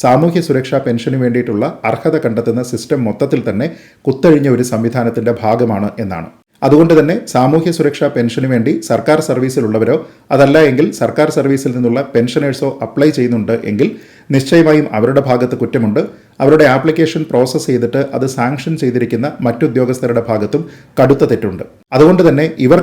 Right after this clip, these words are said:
കൈപ്പറ്റിയിരിക്കുന്ന തുക തിരിച്ചു വാങ്ങണം എന്ന് പറയുന്നിടത്ത് ഈ സംഭവം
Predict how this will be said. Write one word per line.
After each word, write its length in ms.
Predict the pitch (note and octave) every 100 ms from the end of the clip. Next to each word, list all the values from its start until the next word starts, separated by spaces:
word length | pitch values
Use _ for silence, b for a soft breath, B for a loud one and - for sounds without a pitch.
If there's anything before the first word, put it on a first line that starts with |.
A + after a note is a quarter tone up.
| C#3+
കൈപ്പറ്റിയിരിക്കുന്ന 640 | C#3+ D#3 D#3 D3 D3 C3+ C3+
തുക 200 | A#2+ D3+ D3
തിരിച്ചു 260 | B2+ C3+ C#3
വാങ്ങണം 340 | B2 B2+ C3 B2+
എന്ന് 120 | B2 C3+
പറയുന്നിടത്ത് 520 | A2+ C3 C#3 A#2+ A#2+ G#2 -
ഈ 40 | B2+ B2+
സംഭവം 320 | A2+ C#3+ C#3+